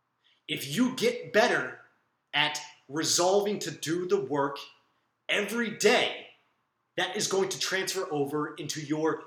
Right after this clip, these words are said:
relationships. That transfers into your career. That transfers into your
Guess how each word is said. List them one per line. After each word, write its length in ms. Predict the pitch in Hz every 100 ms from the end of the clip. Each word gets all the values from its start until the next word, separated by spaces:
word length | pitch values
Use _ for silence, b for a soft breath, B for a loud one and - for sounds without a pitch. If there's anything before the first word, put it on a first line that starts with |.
| -
relationships. 800 | 151 147 151 160 - 123 120 -
That 140 | 165
transfers 480 | - 170 - 170 -
into 240 | 156 - 147
your 240 | 151 151
career. 640 | - 151 139 151 143 113 B B 160
That 100 | 160
transfers 540 | 170 180 180 165 -
into 220 | 160 147
your 360 | 156 160 156